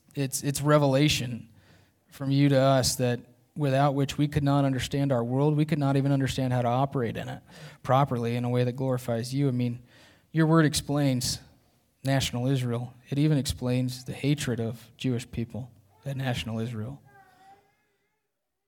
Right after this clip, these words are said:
Not even the hatred makes sense unless we understand, uh, what your word says about the curses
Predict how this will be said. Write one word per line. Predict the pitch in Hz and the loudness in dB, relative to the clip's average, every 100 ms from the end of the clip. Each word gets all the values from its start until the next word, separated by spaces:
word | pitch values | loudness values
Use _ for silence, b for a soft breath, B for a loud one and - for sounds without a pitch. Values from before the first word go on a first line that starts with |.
| _ | _
Not | 147 156 | 2 4
even | 165 156 | 6 4
the | |
hatred | 117 143 147 143 131 | 4 2 2 0 2
makes | 131 127 | 0 2
sense | - 156 135 123 | 0 0 0 0
unless | 127 131 - | 0 0 0
we | 135 | 0
understand, | 131 127 - - 143 127 123 123 - - 151 | 0 -2 -4 0 2 2 0 -4 -10 -12 -6
uh, | 123 | -2
what | 127 | 0
your | 127 123 | 0 0
word | 131 123 | 0 -2
says | - 127 123 | -2 0 0
about | 120 117 - | -2 -4 -6
the | |
curses | - 147 139 - 110 127 | -8 -4 -2 -4 -6 -6